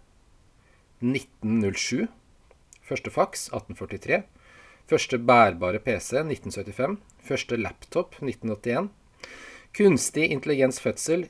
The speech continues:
nitten femtifem. Big Data, lansert, nitten nittiåtte. Machine learning, fødsel, nitten femtini. Smak litt på disse datoene.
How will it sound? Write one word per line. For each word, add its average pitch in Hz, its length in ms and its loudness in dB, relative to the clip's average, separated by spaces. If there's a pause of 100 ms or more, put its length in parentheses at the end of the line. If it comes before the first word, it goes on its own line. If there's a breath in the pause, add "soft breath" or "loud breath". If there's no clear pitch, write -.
nitten 123 640 -4 (260)
femtifem. 110 960 -6 (680 soft breath)
Big 120 420 -4
Data, 120 540 2
lansert, 113 800 -4 (420)
nitten 104 380 -8
nittiåtte. 104 580 -6 (400)
Machine 101 540 -6
learning, 107 460 -2 (680 soft breath)
fødsel, 160 400 -2 (180)
nitten 123 520 -4 (200)
femtini. 104 960 -6 (1900 loud breath)
Smak - 380 4
litt 175 240 2
på 151 420 0 (380)
disse 156 340 2
datoene. 117 680 0